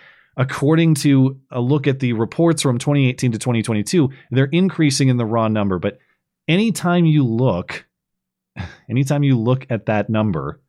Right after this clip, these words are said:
you have to do so with a skeptical eye, because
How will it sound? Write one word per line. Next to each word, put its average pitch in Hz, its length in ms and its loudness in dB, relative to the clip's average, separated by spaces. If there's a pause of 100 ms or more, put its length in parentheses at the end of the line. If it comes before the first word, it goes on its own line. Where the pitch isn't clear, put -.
(640)
you 120 160 0
have 151 440 0
to 113 440 0
do 117 180 0
so 101 260 0
with 95 180 -2
a - 40 -8
skeptical 104 480 -6
eye, 104 320 0 (320)
because 131 800 0